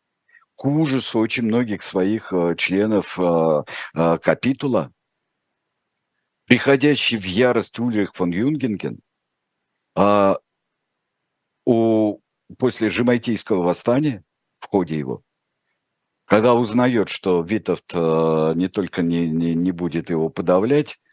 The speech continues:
а он мешает его подавлять, что он посылает отряды,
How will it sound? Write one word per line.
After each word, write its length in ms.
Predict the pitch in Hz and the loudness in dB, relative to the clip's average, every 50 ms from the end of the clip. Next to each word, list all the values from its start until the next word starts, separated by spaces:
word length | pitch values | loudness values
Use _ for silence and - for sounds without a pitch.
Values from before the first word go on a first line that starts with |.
| _ - | _ -2
а 100 | - 90 | 0 0
он 140 | 95 98 101 | 0 0 0
мешает 500 | 104 98 - - 117 113 131 147 143 131 | -2 -2 0 0 2 2 2 0 -2 -4
его 180 | 120 90 76 67 | -4 -4 -4 -6
подавлять, 640 | - 80 65 64 64 62 62 58 - - - - _ _ _ _ _ _ _ _ _ _ _ _ _ _ _ _ _ _ _ _ _ _ _ _ _ _ _ _ _ _ _ _ _ _ _ _ _ _ _ _ | -8 -8 -8 -8 -8 -8 -10 -12 -12 -16 -20 -20 _ _ _ _ _ _ _ _ _ _ _ _ _ _ _ _ _ _ _ _ _ _ _ _ _ _ _ _ _ _ _ _ _ _ _ _ _ _ _ _
что 240 | - - - 113 | -6 2 2 4
он 80 | 110 104 | 4 4
посылает 640 | - 113 104 - - 101 101 104 101 95 - - | 0 -4 -2 -2 0 2 4 4 4 2 0 -2
отряды, 500 | 92 87 - - 123 139 139 123 123 113 | -4 -4 -4 -4 -2 -2 -2 -2 -4 -6